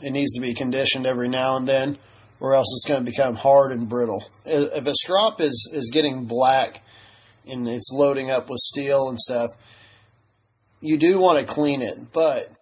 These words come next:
something to remember is a strop works best once it's broke in. After you've done a few knives on it, it just performs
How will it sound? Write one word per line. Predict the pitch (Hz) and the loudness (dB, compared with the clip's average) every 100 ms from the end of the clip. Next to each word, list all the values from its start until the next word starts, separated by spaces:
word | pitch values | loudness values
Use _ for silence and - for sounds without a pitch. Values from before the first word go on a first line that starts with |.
| _ - | _ -8
something | - 214 | -2 0
to | 208 170 | 0 0
remember | 156 160 156 151 | 2 2 2 2
is | 147 147 | 2 0
a | 131 | -4
strop | - 170 185 185 | -4 0 0 0
works | 147 147 147 | 0 0 -2
best | - 139 131 - | -2 0 0 -2
once | 139 135 | -4 -4
it's | 127 113 | -8 -14
broke | 127 127 127 123 | -8 -4 -4 -6
in. | 127 110 101 - _ - _ _ | -8 -8 -10 -16 _ -20 _ _
After | 143 143 156 | 2 2 4
you've | 143 139 117 | 2 2 4
done | 135 135 | 4 4
a | |
few | - 139 135 | -2 -6 -4
knives | 123 127 123 131 | -2 -2 -2 0
on | 120 | -2
it, | 123 120 - | 0 -4 -4
it | 131 113 | -8 -8
just | 117 135 - | -6 -6 -6
performs | 139 - 123 123 117 | -8 -6 -4 -2 -4